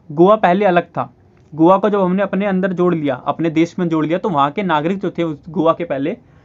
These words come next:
वो सब अपने आप ही भारत के नागरिक बन गए। तो भूमि विस्तार द्वारा भारत की नागरिकता मिल जाती है। तो ये चार तरीके थे।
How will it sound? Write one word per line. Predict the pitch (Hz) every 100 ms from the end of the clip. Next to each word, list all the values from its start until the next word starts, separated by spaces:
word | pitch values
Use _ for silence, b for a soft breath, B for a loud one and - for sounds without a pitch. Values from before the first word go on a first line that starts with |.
| b -
वो | 160 233
सब | 226
अपने | 214 214 214
आप | 202 226
ही |
भारत | 185 156 156
के | 196
नागरिक | 160 170 180
बन | 151 131
गए। | 127
तो | 139
भूमि | 139 147 214
विस्तार | 180 - 156
द्वारा | 143 160
भारत | 156 131 135
की |
नागरिकता | 156 139 135 190
मिल | 175 190
जाती | 185 185 180
है। | 170 b b b b _
तो | 165
ये | 196
चार | 196 185
तरीके | 180 165 196
थे। | 202